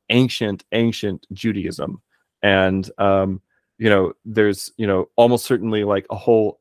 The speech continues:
extra kind of Judaism in Ethiopia that's parallel what's happening in Palestine,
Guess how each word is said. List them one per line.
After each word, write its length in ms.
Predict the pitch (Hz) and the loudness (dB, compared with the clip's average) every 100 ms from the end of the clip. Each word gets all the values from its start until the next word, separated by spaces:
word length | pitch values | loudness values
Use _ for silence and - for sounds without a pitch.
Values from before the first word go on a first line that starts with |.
| - | -6
extra 320 | 113 - 110 | -6 -6 -8
kind 260 | - 107 101 | -4 -2 0
of 160 | 98 | -2
Judaism 640 | 98 110 107 104 98 92 92 - _ _ - | -2 -2 0 0 0 -4 -6 -14 _ _ 2
in 140 | 117 | 4
Ethiopia 640 | 113 104 110 101 101 104 95 | 4 2 2 2 2 2 2
that's 160 | 95 | 0
parallel 540 | - - 113 107 101 98 | -4 2 4 4 2 0
what's 160 | 98 | -2
happening 520 | 101 98 101 101 98 92 _ _ - | -4 -6 -6 -8 -8 -10 _ _ -8
in 140 | 98 | -8
Palestine, 680 | 92 101 107 - 95 92 92 | -2 0 0 0 -2 -2 -6